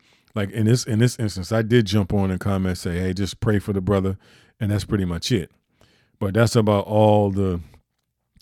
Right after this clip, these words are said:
opinion that I really gave about any of this, because I wanna see what the facts shake out. Because when the Bucks wire is reporting, reporting that he was benched before that outburst, then I can see where that outburst is plausible, because he got benched.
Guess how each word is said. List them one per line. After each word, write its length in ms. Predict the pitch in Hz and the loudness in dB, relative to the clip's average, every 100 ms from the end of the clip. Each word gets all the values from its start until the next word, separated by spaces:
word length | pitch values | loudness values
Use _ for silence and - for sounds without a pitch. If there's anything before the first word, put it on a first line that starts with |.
| - | -8
opinion 400 | - 127 123 101 | 2 4 6 4
that 100 | 92 | 2
I 60 | 104 | 2
really 300 | 104 95 85 | 4 2 0
gave 420 | 104 113 104 90 | 2 2 2 0
about 240 | 87 90 | -4 -6
any 300 | - 113 113 | -4 -2 0
of 80 | 95 | -2
this, 220 | 87 87 | -4 -6
because 260 | - - 92 | -8 -8 -2
I 60 | 107 | 0
wanna 240 | 127 101 | 0 -2
see 240 | - 101 | -4 -4
what 180 | 92 90 | -4 -6
the 60 | - | -10
facts 500 | - 104 98 - - _ _ _ _ | -6 -6 -6 -14 -20 _ _ _ _
shake 340 | - - 101 - | -8 -2 -2 -2
out. 220 | 113 85 | -6 -6
Because 340 | 90 107 92 | -8 -8 -8
when 640 | 85 95 98 92 90 87 104 | -6 -6 -4 -4 -6 -8 -6
the 120 | 101 | -6
Bucks 420 | 87 87 131 - | -2 0 -2 -4
wire 380 | - 110 101 95 | -2 2 2 2
is 120 | 90 - | -2 -6
reporting, 500 | - 151 120 92 87 - | 0 2 2 2 -4 -6
reporting 580 | 104 90 87 139 120 101 | -6 -4 -2 0 0 0
that 100 | 92 | 0
he 120 | 107 | 0
was 160 | 110 82 | 0 -2
benched 360 | 82 110 117 | -2 -2 -2
before 240 | - 95 110 | -10 -4 -2
that 100 | 110 | 0
outburst, 640 | 107 120 123 151 185 - - _ _ _ _ _ _ _ _ _ _ | -2 -2 -2 -2 -4 -12 -20 _ _ _ _ _ _ _ _ _ _
then 380 | 101 117 113 110 | -2 0 2 0
I 120 | 117 | -4
can 120 | 113 120 | -6 -4
see 160 | 180 | 0
where 140 | 151 120 | 2 2
that 120 | 107 | 2
outburst 400 | 110 101 104 - | -2 0 -4 -4
is 120 | 85 | -12
plausible, 600 | - - 160 123 95 98 | -8 -2 0 0 -2 -4
because 340 | 92 104 107 | -2 -4 -4
he 100 | 90 | -4
got 300 | 92 92 87 | -6 -8 -8
benched. 560 | 85 139 123 - - - | -4 -2 -2 -6 -10 -12